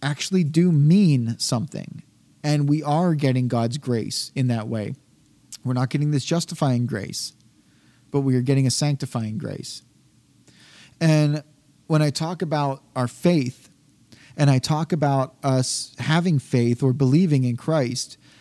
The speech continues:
I define faith as notitia, sensus, and fiducia,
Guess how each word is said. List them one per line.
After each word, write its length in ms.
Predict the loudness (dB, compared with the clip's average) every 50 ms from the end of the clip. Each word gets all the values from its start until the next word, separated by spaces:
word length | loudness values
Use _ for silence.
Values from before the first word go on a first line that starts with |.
| -20 _ _ _
I 120 | 0 2 2
define 540 | 2 0 0 0 0 0 0 0 0 0 -2
faith 540 | -2 0 0 0 0 0 -2 -4 -6 _ _ -4
as 360 | -2 -2 0 0 0 0 0 2
notitia, 680 | 2 0 0 2 2 2 2 2 0 -4 -4 -4 -4
sensus, 460 | -4 -2 -2 -2 -2 -2 -2 -2 -2
and 120 | -2 -4
fiducia, 680 | -4 -4 -2 0 0 0 0 0 -2 -4 -4 -6 -10